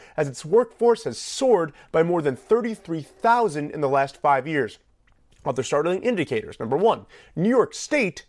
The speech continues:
and City are both ranked number one nationwide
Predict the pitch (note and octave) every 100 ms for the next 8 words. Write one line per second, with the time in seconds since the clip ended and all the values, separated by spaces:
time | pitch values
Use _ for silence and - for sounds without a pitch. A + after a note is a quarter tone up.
0 | - C3+ A2 C3 A2+ C3+ - - F#3+ G3
1 | D#4 - D3+ F3 D3 C#3 G3 A#3+ B3+ B3
2 | E3+ G3 D3 B2 C#3 D#3 B3+ - A#3+ G#3
3 | G#3+ G#3+ C#3+